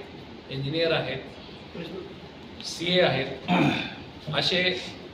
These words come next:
अनेक विद्यार्थी या शिक्षण संस्थेच्या मार्फत आज सक्रिय आहेत आणि ते स्वतःसाठी योगदान करतात, देशासाठी योगदान करतात, समाजासाठी आज योगदान करतात.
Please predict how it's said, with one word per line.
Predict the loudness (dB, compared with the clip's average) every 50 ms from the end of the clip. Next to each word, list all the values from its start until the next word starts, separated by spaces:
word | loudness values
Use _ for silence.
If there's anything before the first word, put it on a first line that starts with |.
| -14 -14 -14 -14 -16 -16 -16 -16 -16 -14 -14 -14 -14 -14 -14 -16 -14 -14 -14 -14 -14 -14 -14 -14 -14 -14 -14 -14 -16 -16 -16 -16 -16 -14 -14 -16 -16 -16 -16 -16 -16 -14 -14 -14 -14 -14 -14 -14 -14 -14 -14 -14 -14 -14 -14 -16 -16 -16 -8 -4
अनेक | -2 4 8 10 10 10 10 6 4
विद्यार्थी | 2 2 2 6 8 8 8 8 6 4 2 0 0 -4 -6 -10 -10 -12 -14 -14 -16 -16 -16 -14 -14 -14 -14 -14 -14 -10 -2 4
या | 6 6 8
शिक्षण | 8 6 4 2 2 2 0 0
संस्थेच्या | -2 -2 -4 -4 -2 -2 -2 0 2 2
मार्फत | 4 4 2 2 2 2 0 0 0 -2 -8 -8 -4 0
आज | 0 0 0 0 -4 -6 -8 -10 -12 -12 -12 -14 -14 -16 -16 -14 -14 -14 -14 -14 -12 0
सक्रिय | 2 4 4 4 4 4 6 8 10
आहेत | 10 10 10 8 4 2 0 -4 -6 -10 -12 -6 -4
आणि | -2 -2 -2
ते | 0 2 4 4 4 4 2 -2 -6 -10 -12 -14 -14 -16 -16 -14 -14 -12 -10 -2 0
स्वतःसाठी | 2 2 6 8 8 8 8 6 4 4 6 4 4 4 2 0 -2 -4 -8 -10 -8 -2
योगदान | 2 2 4 6 6 4 4 4
करतात, | 4 2 2 2 4 2 2 2 2 2
देशासाठी | 0 2 4 4 2 2 0 0 0 0 2 2
योगदान | 2 2 2 2 2 4 2
करतात, | 2 0 2 0 0
समाजासाठी | 0 -2 -4 -4 -2 0 2 2 2 2 2 0 -2 -2 -2 0 2
आज | 2 2 2 0
योगदान | -2 -2 -2 -2 -4 -2
करतात. | -2 -4 -4 -4 -8